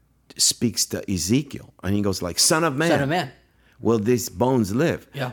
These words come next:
Speaker 1: And so he's talking about a human, to a human. However,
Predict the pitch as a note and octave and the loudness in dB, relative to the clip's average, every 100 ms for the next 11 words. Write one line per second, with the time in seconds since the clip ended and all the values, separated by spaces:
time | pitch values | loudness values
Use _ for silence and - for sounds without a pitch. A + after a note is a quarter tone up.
0 | - B2+ D3 F3 D#3+ F#3 D#3 D3+ C#3+ C3+ | -2 2 4 2 2 0 2 2 2 0
1 | D3+ F3+ F#2+ - - _ _ _ _ _ | 2 2 0 -4 -18 _ _ _ _ _
2 | - B2 A#2 D#3+ A2+ - - - - F2+ | -2 0 2 2 0 -2 -14 -12 -6 0
3 | G#2 F#3+ G#2+ F#2+ | 2 2 2 0